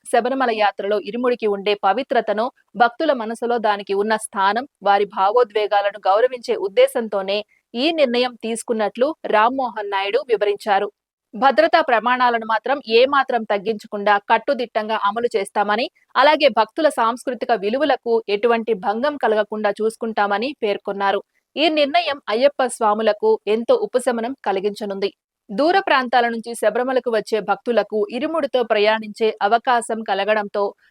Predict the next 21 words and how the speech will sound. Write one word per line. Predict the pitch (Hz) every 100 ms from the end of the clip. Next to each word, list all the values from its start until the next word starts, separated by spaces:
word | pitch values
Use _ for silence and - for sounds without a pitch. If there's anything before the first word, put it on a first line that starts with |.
| -
సమయం | - 254 285 285 294 -
ఆదా | 220 226 262
కావడం, | 220 202 208 269 - -
ప్రయాణం | 233 269 262 233
సులభతరం | 226 233 240 254 254 220
కావడం | 208 208 196 220 214
వంటి | 202 226 220 -
ప్రయోజనాలు | 208 220 233 226 208 196 226 277
ఉన్నాయి. | 190 190 190 - _ _ _ 214
భక్తులు | 269 - 339 277 262
ఈ | 240 285
నిర్ణయాన్ని | 254 233 269 254 220 220 233 -
హర్షిస్తూ | 214 208 247 220 - 214 214 -
ఎన్నాళ్లుగానో | 220 262 302 320 269 233 214 240 233
ఎదురు | 196 226 233
చూస్తున్న | 208 208 214 202
సౌకర్యాన్ని | - 202 214 254 226 202 202 202 _ _ -
ప్రభుత్వం | 254 254 359 339 294
అందించిందని | 220 233 277 294 269 226 226 302
కృతజ్ఞతలు | 262 254 247 247 226 262
తెలుపుతున్నారు. | 269 202 202 202 196 190